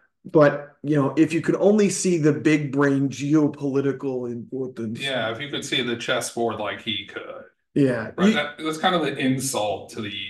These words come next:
Speaker 2: to the injury of, of Kissinger's career.
Speaker 1: Yeah.
Speaker 2: It's the way he swanned around like a genius.
Speaker 1: Exactly. So with all of these, you know, really, like, world historic twentieth century crimes,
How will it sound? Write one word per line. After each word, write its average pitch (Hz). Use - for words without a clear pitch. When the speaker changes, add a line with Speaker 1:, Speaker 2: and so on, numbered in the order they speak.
Speaker 2:
to -
the 101
injury 92
of, -
of 101
Kissinger's -
career. -
Speaker 1:
Yeah. 113
Speaker 2:
It's -
the 120
way 101
he 107
swanned 95
around 92
like 98
a 104
genius. 95
Speaker 1:
Exactly. 117
So 190
with 185
all 220
of 180
these, 165
you 147
know, 143
really, 190
like, 131
world 175
historic 139
twentieth 135
century 123
crimes, 117